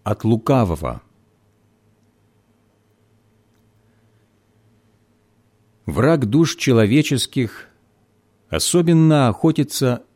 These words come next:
за талантливыми людьми. Чтобы избавиться от этого врага, нужна Божья помощь и защита. Если же человек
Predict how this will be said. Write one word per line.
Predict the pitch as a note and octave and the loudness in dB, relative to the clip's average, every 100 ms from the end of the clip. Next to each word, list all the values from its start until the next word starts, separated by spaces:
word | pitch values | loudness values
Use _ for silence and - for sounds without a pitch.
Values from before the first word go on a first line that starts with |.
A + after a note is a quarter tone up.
| _ _ | _ _
за | F#2+ B2 | -4 -2
талантливыми | B2+ A2+ A#2+ D#3 E3 D#3 D3 C3 C#3 C#3 | 0 0 2 2 0 2 0 2 0 0
людьми. | B2 B2+ G#2 F2+ B1 - _ _ _ _ _ _ _ _ _ _ _ _ _ _ | -2 -2 -2 -2 -4 -12 _ _ _ _ _ _ _ _ _ _ _ _ _ _
Чтобы | - - D#3+ E3+ | -8 -2 2 4
избавиться | D3+ G#2+ C#3 E3+ D3+ - A2+ | 4 2 -2 -2 -4 -4 -4
от | G2 - | -2 -4
этого | F#2 E2 D#2+ | -4 -4 -4
врага, | F2 C3+ C#3+ F#3 F#3 _ _ _ _ _ _ _ _ _ | -2 -4 -2 -2 -2 _ _ _ _ _ _ _ _ _
нужна | D#2 F2 D#2+ C3 F#3+ | -6 -4 -2 0 0
Божья | D#3 F#2 E3 D#3+ D#3 | 0 -2 -4 -4 -6
помощь | - G2+ A2+ A#2 - - | -4 -2 -2 -4 -8 -8
и | A2 | -6
защита. | G2 A2 - - C2+ C2+ - _ _ _ _ _ _ _ _ _ _ - - - _ _ | -4 -4 -6 -10 -12 -16 -20 _ _ _ _ _ _ _ _ _ _ -20 -20 -20 _ _
Если | F#2+ G#2+ G#3+ - F3+ | -4 0 0 0 -2
же | D3 | -2
человек | D3 D3 D3 G#2 D2 - - _ | -2 -2 -2 -2 -8 -10 -20 _